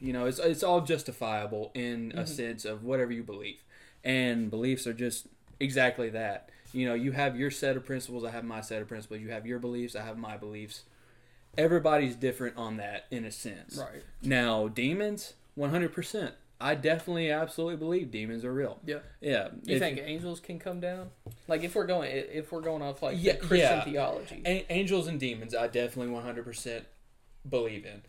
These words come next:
Speaker 1: One hundred percent. Because angels, the, just like, uh, just like with the preset of demons,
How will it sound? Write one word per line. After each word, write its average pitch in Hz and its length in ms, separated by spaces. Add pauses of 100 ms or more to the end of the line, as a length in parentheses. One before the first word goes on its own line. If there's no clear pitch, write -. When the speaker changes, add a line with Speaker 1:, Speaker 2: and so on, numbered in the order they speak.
(220)
Speaker 1:
One 127 140
hundred 135 220
percent. 117 560
Because 127 360
angels, 165 480 (360)
the, 139 160
just 143 280
like, 156 280
uh, 113 340 (1000)
just 156 280
like 165 280
with 143 420
the 123 60
preset 151 460
of 120 140
demons, 117 520